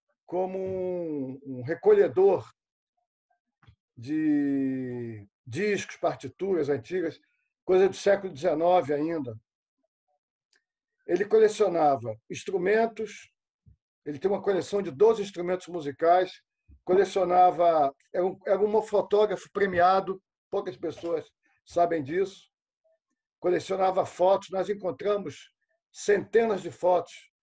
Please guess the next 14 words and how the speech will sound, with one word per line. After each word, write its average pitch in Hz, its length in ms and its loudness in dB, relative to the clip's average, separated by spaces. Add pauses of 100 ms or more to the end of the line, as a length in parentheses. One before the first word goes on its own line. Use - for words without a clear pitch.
(280)
que 180 100 -6
nos 170 140 -4
ajudaram 180 540 2
a - 20 0
recontar 170 720 0
a 151 60 -6
história 170 440 -2
do, 143 240 -8 (460)
daquele 170 320 -4
período 160 640 -2 (680)
no 165 180 -4
arquivo 170 380 -2
do 170 80 -10
Jacó. 175 520 0